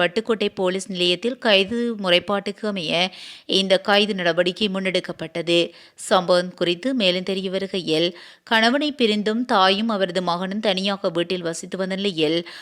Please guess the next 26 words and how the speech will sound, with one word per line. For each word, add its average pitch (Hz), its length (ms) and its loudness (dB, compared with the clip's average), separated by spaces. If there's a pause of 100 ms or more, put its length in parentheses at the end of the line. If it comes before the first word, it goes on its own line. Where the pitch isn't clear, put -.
(200)
பளைப்பகுதியை 240 600 2 (100)
சேர்ந்த 208 380 0
சந்தேக 180 380 -2
நபர் 190 220 4 (180)
அராளி 233 400 2
பகுதியில் 190 440 0
உள்ள 185 120 0 (180)
அவரது 180 400 0
சகோதரி 196 180 0 (280)
வீட்டுக்கு 175 300 -4 (100)
வந்திருந்த 196 380 -4 (100)
போதும் 156 360 -2 (520)
அவருக்கும் 247 500 2
பெண்ணுக்கும் 196 440 -2
இடையே 190 280 0
உறவு 220 240 -2 (140)
ஏற்பட்டுள்ளது. 160 520 -2 (520)
அவர் 165 260 2
தொடர்ந்து 180 260 0 (140)
அந்த 196 120 -2 (120)
பெண்ணின் 185 320 -4
வீட்டில் 185 320 -4
வசித்து 202 340 -6
வந்துள்ளார். 160 340 -2 (680)
அங்கு 208 300 2
தங்கியிருந்த 240 520 0